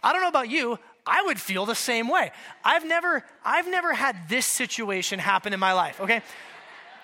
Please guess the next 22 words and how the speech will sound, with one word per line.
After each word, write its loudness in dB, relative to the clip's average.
But 4
as 4
a 0
parent, 0
I 4
have 0
had 0
those -4
situations -4
where -4
in -6
the -6
middle -4
of -4
the -6
night, 0
one -2
of -6
the -6
kids -2
comes -4
in -2